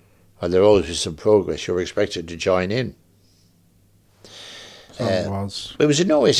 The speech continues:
Speaker 1: sectarian, but just very strongly religious. That was a type of Irishman. That was like the fellows who built the two Irish builders, uh, two Irishmen,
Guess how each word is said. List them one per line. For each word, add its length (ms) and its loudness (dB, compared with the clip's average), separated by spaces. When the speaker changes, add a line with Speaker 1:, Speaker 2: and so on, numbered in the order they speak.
Speaker 1:
sectarian, 500 2
but 100 -8
just 160 -16
very 400 -4
strongly 400 0
religious. 420 -2
That 180 0
was 160 0
a 60 -2
type 420 -2
of 160 -12
Irishman. 640 -6
That 160 -2
was 280 -4
like 220 -2
the 100 -4
fellows 320 4
who 120 0
built 380 -4
the 440 -4
two 200 0
Irish 320 -2
builders, 420 -2
uh, 180 -8
two 180 -2
Irishmen, 480 -2